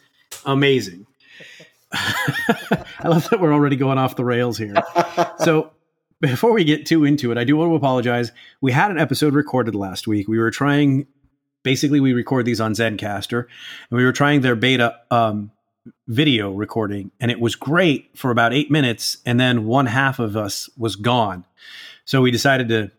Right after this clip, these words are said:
Speaker 1: scrap it, and we're just gonna do audio only this week. So I wanna circle back to a lot of the stuff we talked about last week, but there was also some other stuff that we wanted to talk about over this past week. So last week, Raul,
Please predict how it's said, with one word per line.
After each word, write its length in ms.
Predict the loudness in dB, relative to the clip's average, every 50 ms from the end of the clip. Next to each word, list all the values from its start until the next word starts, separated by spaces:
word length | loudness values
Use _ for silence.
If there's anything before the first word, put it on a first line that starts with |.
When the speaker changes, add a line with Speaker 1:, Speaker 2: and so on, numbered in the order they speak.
| _ _ _ _ _ -12
Speaker 1:
scrap 400 | -8 -4 0 2 2 2 2 0
it, 180 | -2 -4 -4 _ -4
and 240 | -2 -2 0 0 0
we're 100 | 0 0
just 120 | -2 -2 -2
gonna 120 | -2 0
do 140 | 0 0 0
audio 340 | 0 2 2 2 2 2 0
only 220 | 0 0 -2 -2
this 180 | -4 -6 -6 -6
week. 320 | -6 -6 -6 -6 -10 -14 _ -20 -20 -20 -20 -20 _ _ -20 -20 _ _ -6
So 180 | -2 0 0 2
I 120 | 2 2
wanna 180 | 4 4 2 2
circle 280 | 2 0 0 0 0 0
back 260 | 2 2 2 2 0 -2
to 120 | -2 0
a 40 | 0
lot 180 | 2 2 2
of 80 | 2 0
the 40 | -2
stuff 240 | -2 -2 -4 -2 -2
we 100 | -4 -2
talked 260 | -2 -2 -2 -2 0
about 200 | 2 2 2 4
last 280 | 2 2 2 2 0
week, 160 | 0 0 0 0
but 100 | 0 2
there 60 | 2
was 100 | 4 4
also 220 | 4 2 0 -2
some 160 | -2 -2 -2
other 160 | 0 0 0 -2
stuff 240 | -4 -4 -8 -8
that 100 | -6 -4
we 80 | -4 -2
wanted 280 | -2 -2 -4 -4 -6 -6
to 60 | -6
talk 260 | -4 -4 -4 -4 -4
about 280 | -4 -2 -2 -2 -2 -2
over 140 | -6 -6
this 160 | -8 -8 -8 -6
past 320 | -4 -2 -2 -4 -6 -8
week. 200 | -12 -12 -10 -8
So 300 | -8 -6 -6 -6 -8 -10 _ _ -20 -20 -20 -20 -20 -20 -20 -20 -20 _ _ _ _ _ _ _ _ _ _ _ _ _ _ _ _ _
last 280 | 0 2 2 2 2 0
week, 300 | 0 0 0 0 -4 -10 -20 -18 -10
Raul, 480 | -6 -4 -2 -2 -2 -2 -4 -4 -6